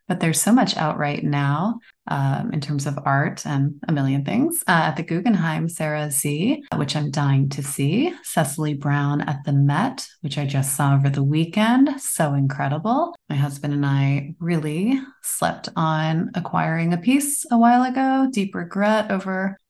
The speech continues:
not buying that. Um, but yeah, so, so great. Georgia O'Keeffe just opened at moma. To see takes time, a really beautiful exhibition that you do need to take time to get through.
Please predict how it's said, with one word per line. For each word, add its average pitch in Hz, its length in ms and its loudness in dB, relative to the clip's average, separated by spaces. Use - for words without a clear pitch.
not 160 260 -2
buying 160 340 2
that. 233 480 2
Um, 160 720 -2
but 170 140 0
yeah, 165 280 2
so, 170 680 0
so - 300 0
great. 180 420 -2
Georgia 175 400 2
O'Keeffe 170 500 -2
just 170 240 -2
opened 160 320 2
at 156 160 0
moma. 156 560 0
To - 120 -8
see 151 360 0
takes 165 400 -2
time, 180 640 4
a 165 60 2
really 156 240 2
beautiful 151 460 -2
exhibition 151 680 -2
that 147 180 -2
you 151 400 -2
do 208 180 6
need 175 200 6
to 165 100 -2
take 147 260 -4
time 147 420 0
to 147 120 -4
get 143 280 -2
through. 151 460 -2